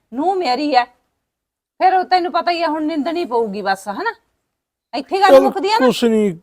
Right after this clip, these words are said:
Speaker 2: ਕਹਿ ਸਕਦੇ, ਪਤਾ ਕੀ ਗੱਲ ਆ,
Speaker 1: ਤੇ
Speaker 2: ਕੀ
Speaker 1: ਇਹਨਾਂ ਨੂੰ
Speaker 2: ਹੈ।
Speaker 1: ਤਾਂ ਮੂੰਹ ਹੀ ਨਹੀਂ ਬੋਲੀ, ਮੈਨੂੰ ਤਾਂ ਗੱਲ ਦਾ ਹੀ ਨਹੀਂ ਪਤਾ ਵਿੱਚੋਂ ਵੀ ਕੀ ਦਾ ਗੱਲ ਹੈ।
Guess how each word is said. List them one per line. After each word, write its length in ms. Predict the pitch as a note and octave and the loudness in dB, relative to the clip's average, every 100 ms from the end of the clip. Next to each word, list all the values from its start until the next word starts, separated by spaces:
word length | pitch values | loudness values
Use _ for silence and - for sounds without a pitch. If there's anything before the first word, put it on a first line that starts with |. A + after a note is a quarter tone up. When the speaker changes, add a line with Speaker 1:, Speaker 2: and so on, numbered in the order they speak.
| - | 0
Speaker 2:
ਕਹਿ 220 | G3+ G#3 | 2 6
ਸਕਦੇ, 380 | G#3 F#3 F3 E3 | 4 4 4 2
ਪਤਾ 300 | E3 E3 D#3+ | 2 2 0
ਕੀ 300 | F3 D#3+ D3+ | -2 -4 0
ਗੱਲ 60 | |
ਆ, 60 | D3+ | 2
Speaker 1:
ਤੇ 60 | |
Speaker 2:
ਕੀ 60 | F#4 | 2
Speaker 1:
ਇਹਨਾਂ 200 | F#4+ G#4+ | 2 2
ਨੂੰ 60 | A#4+ | 2
Speaker 2:
ਹੈ। 60 | |
Speaker 1:
ਤਾਂ 100 | A4+ | 0
ਮੂੰਹ 260 | F4+ F#4 G#4 | 0 0 -2
ਹੀ 80 | A4+ | -4
ਨਹੀਂ 120 | A4 | -2
ਬੋਲੀ, 280 | G4 F4+ F4+ | 0 0 -2
ਮੈਨੂੰ 160 | F4+ D#4+ | -2 -2
ਤਾਂ 80 | D#4+ | -2
ਗੱਲ 220 | D4 C4+ | -2 -2
ਦਾ 80 | E4+ | -8
ਹੀ 60 | |
ਨਹੀਂ 100 | D#4+ | -8
ਪਤਾ 220 | C4+ D4 D4 | -8 -8 -8
ਵਿੱਚੋਂ 260 | C#4 - | -8 -10
ਵੀ 120 | C4+ | -10
ਕੀ 320 | C4 B3 C#4 C#4+ | -10 -6 -6 -4
ਦਾ 120 | B3+ | -2
ਗੱਲ 280 | G3 G3 A3 | 0 0 -2
ਹੈ। 200 | C4+ | -2